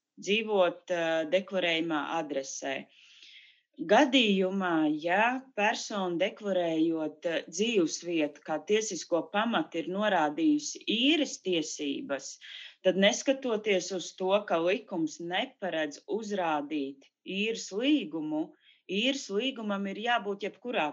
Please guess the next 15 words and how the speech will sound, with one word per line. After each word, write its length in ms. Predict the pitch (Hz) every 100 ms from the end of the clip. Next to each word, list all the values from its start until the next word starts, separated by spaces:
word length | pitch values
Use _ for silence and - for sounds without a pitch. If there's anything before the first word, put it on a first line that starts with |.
| 151
gadījumā. 680 | 156 151 139 139 147 143 135 - - - - _ _ -
Nu, 160 | 180 247
savādāk 640 | - 175 190 208 220 214
var 160 | 180 170
iznākt, 480 | 180 233 247 220 -
ka 100 | 185
ir 320 | 180 190 214
sniegtas 1300 | 220 - 180 165 170 - _ _ _ _ _ 233 254 - -
nepatiesas 960 | 185 170 220 214 240 233 220 - 196 202
ziņas. 400 | 320 214 147 - - _ - - _ _ _ _ _ _ _
Līdz 320 | - 190 220 202
ar 120 | -
to 140 | 214 220 220 - -
dokumentāls 1200 | 180 220 285 311 262 214 196 208 190 151 147 -
apliecinājums, 1400 | 196 - 214 175 170 185 185 175 165 165 175 165 160